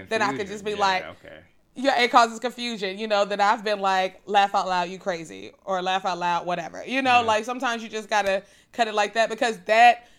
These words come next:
Speaker 1: does not feed into them, and it doesn't, like, ignite another fire into them. Like, if anything, they probably feel like, "Well, damn," <laughs> like, "Laugh out loud, like, what's funny?" You know, whatever.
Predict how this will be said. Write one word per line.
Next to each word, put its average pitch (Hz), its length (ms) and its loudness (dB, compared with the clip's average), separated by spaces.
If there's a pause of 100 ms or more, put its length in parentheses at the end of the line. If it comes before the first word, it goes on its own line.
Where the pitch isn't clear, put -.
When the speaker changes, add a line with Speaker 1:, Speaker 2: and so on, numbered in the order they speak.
(160)
Speaker 1:
does 214 220 2
not 208 240 -4
feed 208 200 -6
into 196 240 -6
them, 214 400 -2
and 196 120 -6
it 190 120 -6
doesn't, 202 360 0
like, 185 280 -4
ignite 180 640 -6 (140)
another 185 340 -4
fire 190 360 -2
into 175 220 -8
them. 160 180 -10
Like, 170 160 -8
if 175 100 -12
anything, 185 520 -8 (240)
they 202 120 -4
probably 196 260 -2
feel 196 160 -4
like, 180 180 -4
"Well, 180 100 -6
damn," 175 420 -8
<laughs> 202 220 -6
like, 202 280 4
"Laugh 180 280 0
out 170 140 0
loud, 170 240 0
like, 156 260 -6
what's 185 180 -6
funny?" 175 300 -6
You 208 120 -8
know, 196 160 -2
whatever. 185 440 -2